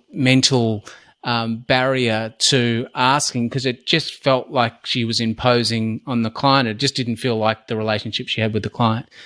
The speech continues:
And I introduced her to just a couple of simple techniques to put in those testimonial requests, which I'm happy to share, um, with your audience, Sam. And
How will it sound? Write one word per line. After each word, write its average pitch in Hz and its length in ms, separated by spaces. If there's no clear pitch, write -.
And 156 380
I 175 160
introduced 175 640
her 139 220
to 139 180
just 180 240
a - 20
couple - 320
of 143 80
simple 143 280
techniques 131 500
to 131 80
put 143 200
in 127 180
those 120 320
testimonial 117 640
requests, - 280
which 123 120
I'm 120 100
happy 143 240
to 117 100
share, 110 400
um, 117 220
with 120 140
your 143 180
audience, 127 460
Sam. 127 360
And 139 300